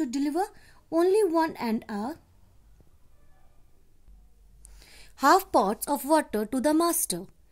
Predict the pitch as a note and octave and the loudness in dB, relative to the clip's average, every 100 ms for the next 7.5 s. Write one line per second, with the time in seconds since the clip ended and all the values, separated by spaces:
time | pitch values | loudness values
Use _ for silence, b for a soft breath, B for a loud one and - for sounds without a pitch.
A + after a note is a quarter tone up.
0 | b b b F#3+ G#3 B3 D#4+ G#4 E4 F#4 | b b b -4 -2 -2 0 0 2 4
1 | F4+ F4+ D4 C#4 - D4+ A#3+ G3 A#3 - | 4 2 -2 0 2 2 2 0 -6 -6
2 | G#3+ G3+ G#3 B3 B3 B3+ B3+ G#3 G#3 A#3 | -6 -6 -6 -4 -6 -6 -6 -6 -8 -6
3 | G3+ B3+ - F#3+ - - - - B B | -4 -2 -4 -4 -10 -18 -20 -20 B B
4 | B B B B - D#4+ F#4 F4+ G#4 F4+ | B B B B 2 4 4 4 4 4
5 | F4 E4+ F4 E4+ D#4+ D#4 C#4+ C#4 - D4+ | 2 2 0 0 -2 -2 -2 -2 -2 -4
6 | B3+ C4 F#3+ A#3+ - b b b b B3+ | -2 -4 -4 -8 -12 b b b b -4
7 | B3+ B3+ D#4+ F#4+ F#4 | -2 0 2 2 0